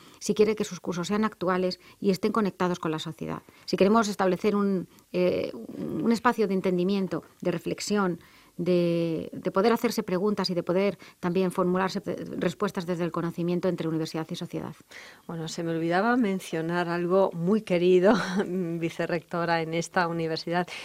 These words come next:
Speaker 2: y es esa colaboración ya tradicional con centros penitenciarios, porque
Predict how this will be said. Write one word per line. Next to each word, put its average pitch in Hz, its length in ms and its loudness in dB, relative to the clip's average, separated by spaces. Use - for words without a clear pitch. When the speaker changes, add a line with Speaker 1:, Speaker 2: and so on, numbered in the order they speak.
Speaker 2:
y 170 80 -2
es 165 140 -2
esa 190 240 -2
colaboración 170 1200 0
ya 180 180 -2
tradicional 175 1040 2
con 175 160 2
centros 175 380 -4
penitenciarios, 165 1000 -4
porque 160 380 -6